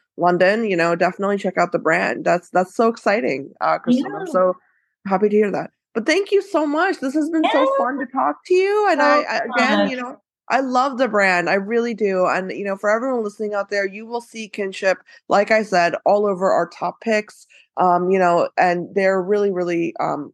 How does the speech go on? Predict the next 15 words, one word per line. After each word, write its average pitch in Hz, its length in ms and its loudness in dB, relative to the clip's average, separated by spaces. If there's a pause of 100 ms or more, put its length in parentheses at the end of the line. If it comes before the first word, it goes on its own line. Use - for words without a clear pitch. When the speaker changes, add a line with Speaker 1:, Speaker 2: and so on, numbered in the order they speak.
(160)
Speaker 1:
like 151 240 0
a, 160 140 2
they're 202 200 4
a 190 60 2
heavy 196 580 -2
hitter 165 300 0
in 110 120 -2
our 160 380 -2
overall, 165 540 2 (320)
you 185 100 2
know, 160 340 2 (120)
awards 156 520 -2 (160)
for 156 320 4
skincare. 160 580 0
So 160 300 2